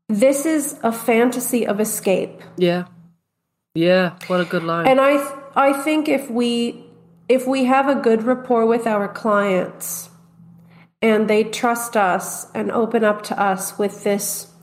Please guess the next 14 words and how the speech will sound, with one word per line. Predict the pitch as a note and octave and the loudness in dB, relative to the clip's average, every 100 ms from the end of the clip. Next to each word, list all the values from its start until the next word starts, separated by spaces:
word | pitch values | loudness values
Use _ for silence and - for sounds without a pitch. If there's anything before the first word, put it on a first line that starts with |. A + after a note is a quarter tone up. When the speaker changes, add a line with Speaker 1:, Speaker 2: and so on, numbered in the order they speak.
| - | -14
Speaker 1:
suicidal | - B3 A3+ A3 G#3 G3+ F#3 | -4 0 2 2 0 0 -2
fantasy, | - G#3 G#3+ G#3 G#3 - F3+ G3 F#3+ - - - - - - - _ _ _ _ - | -2 -2 -2 -4 -6 -4 -4 -4 -8 -16 -20 -20 -20 -20 -20 -20 _ _ _ _ -2
there | A#3+ A#3 | 2 2
are | A3+ A3+ | 2 2
many | A3+ A#3 C#4+ | 2 2 2
cases, | C#4+ C4 B3 B3 A#3 | 2 0 0 0 2
I | A3 G#3 | 2 2
believe, | A3 G#3+ G#3 G3 | 0 0 0 2
where | G#3 G3+ | 0 2
we're | G#3 F#3+ | 0 -2
doing | A#3 A#3+ B3+ B3+ | 0 2 4 2
them | A#3+ | 0
a | A3+ | 0
disservice | F#3 G#3+ - - A3 G#3+ F#3+ F#3+ - - - | -2 -4 -4 0 0 2 -2 -2 -6 -8 -10